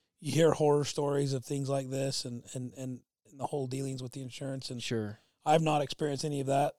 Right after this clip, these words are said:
Speaker 1: at, up to this point,
Speaker 2: That's
Speaker 1: and I hope
Speaker 2: good.
Speaker 1: I don't.
Speaker 2: Yeah.
Speaker 1: Um, I, uh, I,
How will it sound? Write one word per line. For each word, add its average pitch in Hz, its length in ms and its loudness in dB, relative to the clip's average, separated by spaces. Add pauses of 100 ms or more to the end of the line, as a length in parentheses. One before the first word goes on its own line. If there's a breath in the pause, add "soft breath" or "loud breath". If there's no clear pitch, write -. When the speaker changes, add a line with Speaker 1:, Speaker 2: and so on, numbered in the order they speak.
(220)
Speaker 1:
at, 135 160 -8
up 139 180 -2
to - 40 -10
this 139 160 -2
point, 143 420 -4
Speaker 2:
That's - 220 -2
Speaker 1:
and 147 80 0
I 143 60 4
hope 160 180 4
Speaker 2:
good. 160 60 4
Speaker 1:
I 143 60 4
don't. 143 340 2 (280)
Speaker 2:
Yeah. 98 260 -6 (200)
Speaker 1:
Um, 135 480 -4 (1300)
I, 143 300 0
uh, 123 460 -4
I, 151 200 -6